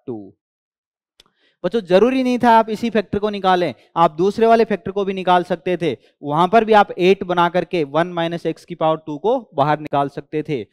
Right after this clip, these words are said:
लेकिन देखिए हमने इसको निकाला है तो इसके करस्पॉन्डिंग देख लें आगे कितना होगा, वन माइनस x divide by one plus x की पावर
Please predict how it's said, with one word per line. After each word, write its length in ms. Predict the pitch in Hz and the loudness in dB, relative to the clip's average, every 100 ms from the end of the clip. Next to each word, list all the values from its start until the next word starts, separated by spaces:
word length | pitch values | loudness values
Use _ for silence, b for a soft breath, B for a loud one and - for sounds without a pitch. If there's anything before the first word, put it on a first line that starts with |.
| _ _ | _ _
लेकिन 380 | 127 175 190 214 | 0 0 0 0
देखिए 220 | 202 190 | 0 0
हमने 180 | 190 190 | -4 -6
इसको 220 | 175 - | -10 -10
निकाला 400 | 175 156 156 180 196 | -6 2 4 4 4
है 160 | 220 | 2
तो 120 | 214 185 | -2 -10
इसके 220 | - 180 | -8 -6
करस्पॉन्डिंग 640 | 156 151 - 160 170 175 | -6 -6 -8 -10 -10 -4
देख 200 | 147 160 | -4 -2
लें 140 | 196 202 | -6 -4
आगे 320 | 160 165 180 | -2 0 -2
कितना 240 | 175 175 180 | -6 -6 -4
होगा, 400 | 185 185 208 220 214 _ _ 135 | -4 0 0 0 -6 _ _ -10
वन 300 | 135 175 214 | 2 2 2
माइनस 440 | 202 196 196 190 | -2 -2 -4 -2
x 240 | 190 185 - _ _ | -2 -2 -10 _ _
divide 360 | 151 160 160 160 | -2 0 0 0
by 160 | 165 156 | -6 -4
one 260 | 151 160 | -8 -8
plus 280 | 151 156 151 | -6 -6 -6
x 200 | 147 - _ | -10 -12 _
की 140 | 151 | -12
पावर 440 | 135 127 156 233 | -4 -2 0 0